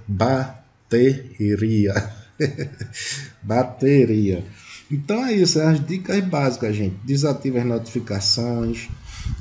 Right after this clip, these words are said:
desinstale aplicativos que tem muito comercial, porque você não tá usando, mas ele está ali consumindo sua bateria em segundo plano. Como, por exemplo, nota que aqui na minha tela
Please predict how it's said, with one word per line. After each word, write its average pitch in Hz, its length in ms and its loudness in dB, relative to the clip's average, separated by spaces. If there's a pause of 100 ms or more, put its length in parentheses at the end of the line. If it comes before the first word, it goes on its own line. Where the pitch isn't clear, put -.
(440)
desinstale 120 880 2
aplicativos 113 840 0
que 117 180 -2
tem 120 300 0
muito 143 420 4
comercial, 117 840 0
porque 165 320 2
você 110 260 0
não 208 120 0
tá 208 160 -4
usando, 110 560 -2 (520)
mas 104 280 0
ele 131 160 2
está 123 420 0
ali 123 180 4
consumindo 151 880 2
sua 123 200 -2
bateria 123 440 -2
em 131 40 0
segundo 135 440 -2
plano. 123 800 0 (540)
Como, 143 320 2
por 160 240 2
exemplo, 123 560 2
nota 147 360 0
que 139 140 -4
aqui 123 180 -2
na 117 120 -2
minha 110 200 0
tela 135 640 -2